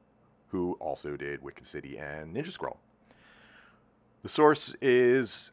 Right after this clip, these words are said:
a novel. It's the third novel from Hideyuki Kikuchi's Vampire Hunter D season, uh, series. It's this, the book is called Demon Death Chase. And now your genres.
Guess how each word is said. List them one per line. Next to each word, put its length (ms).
a 80
novel. 420
It's 140
the 100
third 420
novel 420
from 260
Hideyuki 540
Kikuchi's 520
Vampire 420
Hunter 300
D 180
season, 420
uh, 60
series. 640
It's 460
this, 400
the 80
book 240
is 80
called 420
Demon 520
Death 400
Chase. 640
And 100
now 320
your 200
genres. 1400